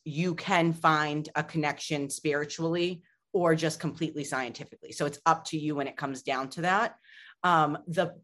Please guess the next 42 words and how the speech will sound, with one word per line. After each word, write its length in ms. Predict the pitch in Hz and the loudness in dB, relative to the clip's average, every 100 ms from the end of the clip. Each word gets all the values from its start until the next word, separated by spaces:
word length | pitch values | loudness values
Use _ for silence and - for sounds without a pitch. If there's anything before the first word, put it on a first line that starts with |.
| - | -2
the, 260 | 196 180 180 | 0 2 0
the 120 | 165 | 2
number 220 | 196 240 247 | 4 6 6
one 220 | 226 190 | 4 2
thing, 260 | 165 139 | 0 -4
the 80 | 131 - | -6 -6
first 300 | - 208 175 | -2 -2 -2
thing 140 | 190 170 | 0 2
you 60 | |
have 200 | 160 139 | 2 0
to 80 | - | -4
do 280 | 120 127 143 | -8 -4 -4
is 140 | 151 | -2
identify 460 | 135 135 123 123 117 | -2 0 -2 -4 -8
your 140 | 104 - | -10 -16
truth. 180 | - - _ _ _ | -20 -20 _ _ _
So 300 | - - 101 - | -12 -8 -8 -4
you 100 | 156 | -2
have 100 | 170 | -2
to 80 | 170 | -2
figure 200 | 170 175 | 0 0
out 80 | |
what 100 | 190 | 0
your 140 | 175 190 | 0 0
why 300 | 143 135 127 | 4 4 2
is 320 | 127 123 - | 0 -4 -6
and 80 | 143 | -6
become 300 | 135 - 127 - | -4 -4 -6 -2
absolutely 1120 | 147 147 143 - 170 156 180 208 - 160 120 - _ _ | 2 2 0 -6 -4 -2 -2 -2 -2 -4 -4 -12 _ _
crystal 460 | - 196 - 208 | 0 0 2 -2
clear 360 | 180 - 160 143 | -2 2 4 6
on 200 | - 156 | 4 4
what 160 | 160 160 | 4 4
it 80 | |
is 160 | 156 151 | 2 0
that 180 | 147 127 | 0 -2
you 460 | 135 123 123 165 202 | -6 -14 -2 -2 0
want, 560 | 190 156 151 131 131 - - _ _ _ _ _ _ | 2 6 6 6 -2 -14 -18 _ _ _ _ _ _
why 420 | 139 151 180 190 | -2 6 8 8
you 220 | 202 185 | 6 0
want 340 | 165 147 139 127 | 0 0 0 -6
it, 140 | 98 | -10